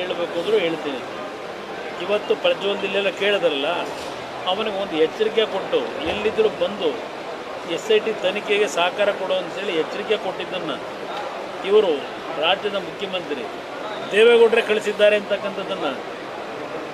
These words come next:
ಅವತ್ತೇನು ಹೇಳಿಕೆ ಕೊಟ್ಟರು ದೇವೇಗೌಡರ ಬಗ್ಗೆ, ಅದಕ್ಕೆ ಹೇಳಿದೆ. ಹಾಗಿದ್ರೆ ನಿಮ್ಮ ಮಗನ ಕಳಿಸಿದ್ರಲ್ಲ ಅವತ್ತು, ಅಲ್ಲೆಲ್ಲ ಹೋಗಿ ಏನೇನು ನಡೀತಲ್ಲ ತನಿಖೆ ನಡೆಸಿದ್ರ, ಯಾತಕ್ಕೆ ನಿಮ್ಮ ಮಗ ಸತ್ತ ಅಂತ ಹೇಳಿ ನಾವು ಅದನ್ನು ತನಿಖೆ ಮಾಡಬೇಕು ಅಂತ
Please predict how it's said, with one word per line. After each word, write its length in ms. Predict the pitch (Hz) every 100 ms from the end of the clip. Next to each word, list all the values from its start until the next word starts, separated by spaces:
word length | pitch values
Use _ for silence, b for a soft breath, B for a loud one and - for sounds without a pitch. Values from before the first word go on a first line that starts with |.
| 180
ಅವತ್ತೇನು 360 | 190 190 208 190
ಹೇಳಿಕೆ 220 | 190 208 185
ಕೊಟ್ಟರು 220 | 190 175 170
ದೇವೇಗೌಡರ 420 | 185 180 170 156 139
ಬಗ್ಗೆ, 240 | 127 117 147 - - - - - - - 175
ಅದಕ್ಕೆ 260 | 214 - 180
ಹೇಳಿದೆ. 260 | 175 147 127 -
ಹಾಗಿದ್ರೆ 360 | 175 196 202 185 160
ನಿಮ್ಮ 160 | 185 202
ಮಗನ 180 | 202 202 190
ಕಳಿಸಿದ್ರಲ್ಲ 540 | 185 196 180 170 151 170 175 - - - - - - - - -
ಅವತ್ತು, 320 | 175 175 160 180 170 - - - - - - -
ಅಲ್ಲೆಲ್ಲ 260 | 165 190 208 190
ಹೋಗಿ 180 | 196 190 180
ಏನೇನು 200 | 202 190
ನಡೀತಲ್ಲ 380 | 190 196 185 143 -
ತನಿಖೆ 240 | 185 202 202
ನಡೆಸಿದ್ರ, 340 | 170 180 151 139 165 135 - - - - 170
ಯಾತಕ್ಕೆ 280 | 196 190 202
ನಿಮ್ಮ 100 | 185
ಮಗ 120 | 180 185
ಸತ್ತ 160 | 170 180 180
ಅಂತ 100 | 165 156
ಹೇಳಿ 200 | 139 151 170 131 - - - - - - - - 180
ನಾವು 140 | 202
ಅದನ್ನು 180 | 202 196 185
ತನಿಖೆ 240 | 190 214 202
ಮಾಡಬೇಕು 260 | 196 190
ಅಂತ 80 | 196